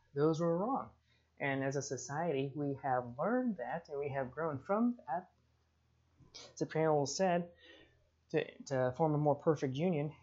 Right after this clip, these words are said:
yes, the union may never be absolutely perfect, but we have certainly learned from some of the societal ills and have made amends for it. But that doesn't mean that certain rules on their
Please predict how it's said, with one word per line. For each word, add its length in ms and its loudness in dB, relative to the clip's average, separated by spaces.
yes, 360 -2
the 100 -2
union 320 2
may 100 0
never 220 0
be 80 -2
absolutely 360 -2
perfect, 560 -2
but 100 -4
we 100 0
have 100 0
certainly 680 0
learned 180 6
from 220 0
some 160 -2
of 60 2
the 60 2
societal 540 2
ills 240 4
and 160 0
have 220 0
made 180 -2
amends 380 -4
for 260 -6
it. 160 -10
But 60 0
that 120 6
doesn't 280 6
mean 160 4
that 180 4
certain 340 2
rules 640 2
on 200 0
their 160 -4